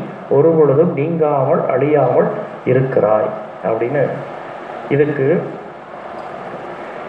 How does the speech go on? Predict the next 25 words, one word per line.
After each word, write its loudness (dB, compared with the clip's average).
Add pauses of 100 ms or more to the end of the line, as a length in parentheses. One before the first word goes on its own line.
இந்த 4 (440)
காகமே 4
கருத்திடு 2
நெருப்பே 4 (120)
சுடு 0
கசந்திடு 2
வேம்பே, 4 (400)
நீ 2 (100)
வேக 6
வாயுவே 2
அசை 2
என்பதற்கு 2
விதி -2
சொல்ல 2
வேண்டிய 2
அவசியமில்லை. 0 (480)
கர்ம 2
காண்டத்தை, 2
உபாசனா 2
காண்டத்தை 0
பின்பற்றுவதற்கு 0 (420)
மனிதனுக்கு 2
பெரிய 2
வழிகள்லாம் 2
சொல்லல, 4